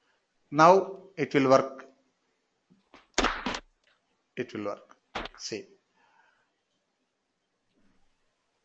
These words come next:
Uh, observe Aarti. I'm going to close the session.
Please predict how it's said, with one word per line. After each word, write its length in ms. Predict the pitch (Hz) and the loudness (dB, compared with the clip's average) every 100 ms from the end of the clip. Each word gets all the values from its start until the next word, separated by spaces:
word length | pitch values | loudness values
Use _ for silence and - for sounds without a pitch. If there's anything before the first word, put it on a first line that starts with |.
| _ _ _ _ _ - - - - - - - - | _ _ _ _ _ -20 -14 -12 -12 -12 -8 -6 -4
Uh, 180 | 117 113 - | -4 -2 0
observe 300 | 120 135 143 | 0 0 2
Aarti. 640 | 139 135 - 180 214 - - - _ _ _ _ _ _ _ _ | 4 4 2 0 0 -2 -10 -20 _ _ _ _ _ _ _ _
I'm 160 | 131 117 | -8 -4
going 260 | 120 123 123 | 0 0 0
to 100 | 123 | -2
close 260 | 123 120 | 2 2
the 80 | 117 | 0
session. 720 | - 120 - 170 208 - | -4 -4 2 0 0 -10